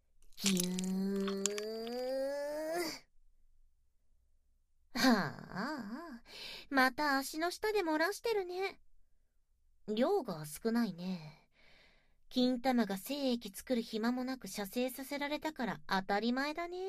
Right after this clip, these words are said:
連続強制射精って、こういう惨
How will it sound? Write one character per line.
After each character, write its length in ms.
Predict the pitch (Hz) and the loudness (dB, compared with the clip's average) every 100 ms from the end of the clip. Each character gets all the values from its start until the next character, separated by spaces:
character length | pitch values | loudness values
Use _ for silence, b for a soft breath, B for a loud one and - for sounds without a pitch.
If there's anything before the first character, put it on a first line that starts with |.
| 403 427 - - - _ _ _ _ _ - | -2 -2 -8 -20 -20 _ _ _ _ _ 0
連 360 | 185 226 240 | 4 4 4
続 280 | 226 226 208 | 2 -2 -6
強 300 | - 196 233 | -2 4 4
制 280 | 269 269 269 | 2 2 0
射 220 | 262 269 | 0 -4
精 320 | 240 175 165 208 | -6 -8 -6 -6
っ 60 | - - | -8 -12
て、 160 | 190 - B B B | -12 -12 B B B
こ 340 | - 285 311 320 | 2 6 6 6
う 60 | |
い 260 | 311 330 | 4 4
う 0 | |
惨 100 | 320 | 2